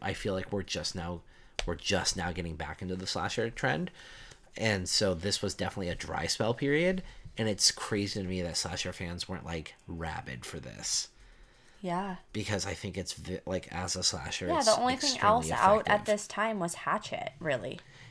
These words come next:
Speaker 1: Yeah, which is totally super opposite.
Speaker 2: Yeah.
Speaker 1: It plays camp, with,
Speaker 2: Yeah.
Speaker 1: you know, for fun, but it's super campy. But yeah, just not talked about. Like, you're not gonna find it on most lists. I th-,
Speaker 2: Oh.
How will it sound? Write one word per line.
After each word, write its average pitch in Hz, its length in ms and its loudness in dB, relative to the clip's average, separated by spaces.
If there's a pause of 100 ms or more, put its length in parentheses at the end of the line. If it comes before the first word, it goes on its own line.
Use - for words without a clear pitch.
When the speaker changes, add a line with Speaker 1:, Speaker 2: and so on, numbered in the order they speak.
Speaker 1:
Yeah, 160 260 12
which 123 220 8
is 135 220 4 (340)
totally 135 640 6
super - 640 4
opposite. - 580 0
Speaker 2:
Yeah. 120 200 2
Speaker 1:
It - 100 -2
plays 104 300 4
camp, - 500 -2 (120)
with, 110 100 0
Speaker 2:
Yeah. 120 240 4
Speaker 1:
you 107 140 0
know, 90 120 2
for - 140 -6
fun, 117 400 4
but 82 240 -4 (460)
it's 104 200 0
super - 520 4
campy. 90 540 -4 (920)
But 123 140 10
yeah, 120 160 10
just - 220 0
not 104 160 2
talked 95 200 2
about. 85 220 -2 (100)
Like, 104 220 0
you're 95 240 0
not 98 160 2
gonna 104 120 -4
find 104 200 2
it - 180 -2
on 95 220 0
most 98 300 2
lists. - 520 4
I 101 120 -2
th-, 92 80 -4
Speaker 2:
Oh. - 220 0